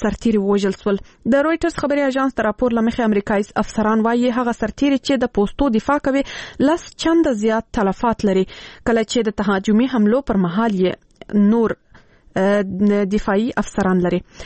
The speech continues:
د دفاع وزارت لویان دولت وزیري سره مې خبرې،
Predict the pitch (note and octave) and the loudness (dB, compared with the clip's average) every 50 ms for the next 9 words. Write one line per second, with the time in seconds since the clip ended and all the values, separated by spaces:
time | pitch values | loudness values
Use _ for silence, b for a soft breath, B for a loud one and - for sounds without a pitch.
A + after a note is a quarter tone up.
0 | B B B B B B B B B B B B B B B B - - - - | B B B B B B B B B B B B B B B B -20 -10 0 2
1 | A#3+ C#4+ D#4 E4 E4+ C#4+ D#4+ D#4+ - G4 G4 F#4+ F#4 F4 D#4 D#4 D#4 E4 E4+ - | 2 4 4 2 0 0 -2 -2 0 0 0 2 2 2 2 0 0 0 -2 0
2 | E4 D#4 D4 D4 D4 D4+ D4+ C#4 C4+ A#3+ A#3 C4 C#4+ - - - - A3+ A3+ A3 | 0 0 2 2 2 2 0 2 2 0 0 0 -2 -4 -8 -10 -4 -2 0 0
3 | G3 G3 G#3+ A3+ C4+ E4 - - D#4+ D4 D4 D4 C#4+ C#4 - C4+ A#3 A#3+ C4 C4 | 0 0 0 2 2 0 0 -2 -2 0 2 2 2 0 0 -2 0 0 0 0
4 | C4 | -2